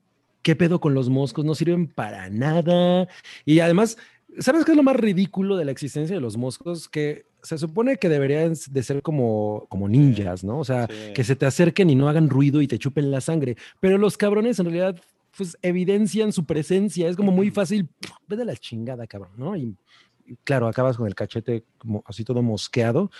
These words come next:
Speaker 2: Como que no
Speaker 1: Pero,
Speaker 2: evolucionaron, ¿no?
Speaker 1: como que no evolucionaron, <laughs> sí. O sea, es, es como se traicionan a sí mismos, güey. Son
Speaker 2: Ujú.
Speaker 1: lo, son, son, son, son lo menos práctico del mundo. Y, pues, ahora por eso duermo con una hoodie y con un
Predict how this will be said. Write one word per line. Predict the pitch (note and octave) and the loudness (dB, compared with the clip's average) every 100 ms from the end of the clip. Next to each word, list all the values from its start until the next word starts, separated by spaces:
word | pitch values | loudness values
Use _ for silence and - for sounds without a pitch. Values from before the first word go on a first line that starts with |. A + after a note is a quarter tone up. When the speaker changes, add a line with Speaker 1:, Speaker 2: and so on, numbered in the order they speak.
| - - - - | -20 -20 -20 -8
Speaker 2:
Como | F#3 F#3 | -4 2
que | F#3 | 8
no | |
Speaker 1:
Pero, | E3+ E3+ | 10 10
Speaker 2:
evolucionaron, | F3+ D3+ D3+ E3 C#3 A#2 | 8 4 6 4 4 0
¿no? | B2 C#4+ | -2 0
Speaker 1:
como | E3+ E3 | 2 4
que | F#3+ | 6
no | G#3 | 6
evolucionaron, | C#4+ G#3+ F3 F3 G3 B3 F3+ | 6 6 4 2 4 4 4
<laughs> | |
sí. | F#3+ A#3+ | 4 2
O | A3+ | 4
sea, | G#3 | 2
es, | G3 A3+ - - | 0 -6 -10 -8
es | F#3 F3+ | -6 -2
como | A#3 F#3+ D#3 C#3+ C#3 C3 - - | 0 2 2 2 0 -2 -6 -14
se | - E3 | -6 0
traicionan | E3+ E3+ G3+ A#3 | 2 4 2 2
a | F#3 | 0
sí | - F3 | 2 2
mismos, | E3+ E3+ D#3+ C3 | 4 2 0 -2
güey. | A#2+ C3 | 0 0
Son | E3+ | 2
Speaker 2:
Ujú. | F3 | 0
Speaker 1:
lo, | G3 | -2
son, | - F#3+ D#3 | -4 -6 -6
son, | G3 | -10
son, | C#3+ F#3 G3+ | -6 -8 -6
son | G3 G3+ | -6 -6
lo | G#3 | -6
menos | G3 G3 F#3 | -6 -8 -12
práctico | _ F3+ E3 - F3+ - B2+ | _ -12 -12 -10 -10 -6 -6
del | A#2+ | -6
mundo. | B2 C#3+ B2+ - _ _ - - - | -6 -6 -8 -12 _ _ -20 -20 -6
Y, | D3+ D#3 D#3 D#3 D3+ | -2 -2 -2 -2 -4
pues, | C#3 | -2
ahora | E3 F3+ | -2 0
por | E3 | -2
eso | E3 F3 | -4 -6
duermo | E3 D#3+ E3 - _ - | -6 -6 -8 -10 _ -10
con | C3 | -8
una | C#3+ D#3+ | -8 -10
hoodie | - D#3 F#3 A#3 _ _ _ _ _ _ | -12 -14 -14 -20 _ _ _ _ _ _
y | B2+ | -12
con | B2 B2+ | -8 -6
un | C3+ C3+ C3 C3+ C3+ B2+ A#2+ G2 | -4 -4 -6 -6 -6 -6 -10 -12